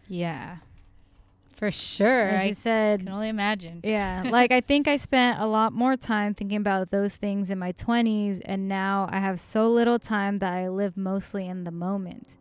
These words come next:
Speaker 2: And when you th-, when I thought of, like, "Oh, she's living in the moment," like, that's freaking dope. You know what I
Speaker 1: Yeah.
Speaker 2: mean? So I said,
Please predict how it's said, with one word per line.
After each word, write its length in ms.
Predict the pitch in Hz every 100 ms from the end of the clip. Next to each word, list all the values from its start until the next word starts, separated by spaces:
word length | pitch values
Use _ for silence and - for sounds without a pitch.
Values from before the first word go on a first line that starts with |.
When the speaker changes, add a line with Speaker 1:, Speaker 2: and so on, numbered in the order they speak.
| -
Speaker 2:
And 300 | 240 240 240
when 160 | 277
you 120 | 294 262
th-, 120 | 240
when 100 | 262
I 80 | 254
thought 300 | - 339 302
of, 260 | 247 220
like, 160 | 214 208
"Oh, 360 | 233 240 226 202
she's 180 | 175 226
living 240 | 240 247
in 60 | 226
the 60 |
moment," 300 | 208 220 226
like, 140 | 208 190
that's 200 | 220 -
freaking 380 | 285 254 214
dope. 460 | 170 214 220 196 - -
You 140 | - 208
know 60 |
what 100 | 196
I 80 | 202
Speaker 1:
Yeah. 60 | 214
Speaker 2:
mean? 320 | 233 269 285
So 120 | 240
I 60 | 226
said, 380 | 220 220 208